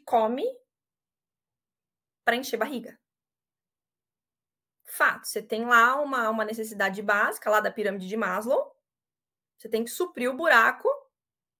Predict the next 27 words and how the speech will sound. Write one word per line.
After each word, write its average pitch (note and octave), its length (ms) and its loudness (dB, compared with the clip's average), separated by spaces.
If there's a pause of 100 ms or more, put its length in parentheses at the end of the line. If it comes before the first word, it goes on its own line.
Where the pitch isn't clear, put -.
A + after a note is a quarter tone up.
(260)
que G#3+ 100 -12
tá F#3+ 220 -6
lá, - 340 2 (960)
né? A3 180 0
Alimentar A#3 460 2
a C4 100 -2
tênia A#3+ 340 -2
que - 120 -10
existe A#3+ 360 -10
em C4 40 -6
você. - 440 -4 (1500)
Aí F#3+ 80 -16
você G3 120 -8
tá F#3+ 140 -8
comendo. C4 540 -4 (400)
Só D4 200 2
que F4+ 60 -4
você G#4+ 180 -2
tá G4 120 0
comendo C4+ 480 -2
e D4 40 -8
pensando C#4 420 -4
no B3+ 100 -6
que B3+ 60 -12
você B3+ 160 -4
vai A#3 160 2
fazer. C#4 680 0